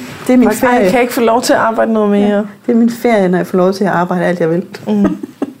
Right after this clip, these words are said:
Speaker 2: Ja, men det er også bare, det er også bare lækkert.
Speaker 1: Ja.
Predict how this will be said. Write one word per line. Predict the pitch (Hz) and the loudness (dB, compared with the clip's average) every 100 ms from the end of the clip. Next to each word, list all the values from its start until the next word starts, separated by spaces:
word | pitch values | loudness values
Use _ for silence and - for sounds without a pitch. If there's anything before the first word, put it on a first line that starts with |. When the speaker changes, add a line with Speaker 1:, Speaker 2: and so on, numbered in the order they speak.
| - - _ - - - - 269 | -14 -14 _ -20 -18 -18 -16 -6
Speaker 2:
Ja, | 214 214 | -2 0
men | 196 | 0
det | 202 214 | 0 2
er | 208 | 2
også | 214 - | -2 -2
bare, | 214 208 220 - 214 202 202 - _ _ - | -4 -2 -4 -6 -10 -12 -14 -20 _ _ -2
det | 254 | -2
er | |
også | 240 | -2
bare | 240 240 | -2 0
lækkert. | 214 208 233 233 - | 0 0 -4 -8 -14
Speaker 1:
Ja. | 202 | -10